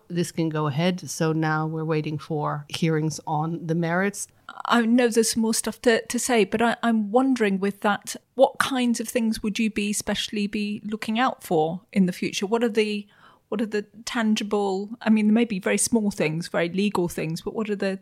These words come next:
Speaker 2: the, the tangible things that you're going to be saying, "Ah, that's, that's really crucial and significant"?
Speaker 1: What I'm really interested in is, um, the evidence that Gambia is going to bring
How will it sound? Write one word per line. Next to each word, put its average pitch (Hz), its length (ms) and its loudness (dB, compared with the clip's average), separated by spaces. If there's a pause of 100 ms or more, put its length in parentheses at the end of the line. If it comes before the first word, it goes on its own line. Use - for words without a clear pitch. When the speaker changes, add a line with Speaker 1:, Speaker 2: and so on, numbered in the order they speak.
Speaker 2:
the, 190 260 -4
the 196 120 -4
tangible 196 1000 0
things 185 360 2
that - 160 -2
you're 190 180 0
going 180 280 2
to 208 80 -6
be 170 260 0
saying, 170 460 2
"Ah, 160 300 2 (340)
that's, - 260 -2
that's - 280 -2
really 180 460 0
crucial 185 460 -2
and 175 160 -2
significant"? 175 640 -4 (480)
Speaker 1:
What 196 140 4
I'm 202 240 6
really 202 340 4
interested 190 480 2
in 170 320 2
is, 165 420 -2 (140)
um, 165 400 2 (600)
the 175 320 0
evidence 180 460 4
that 170 180 2
Gambia 165 480 4
is 160 140 0
going 165 240 0
to - 100 -10
bring 160 400 2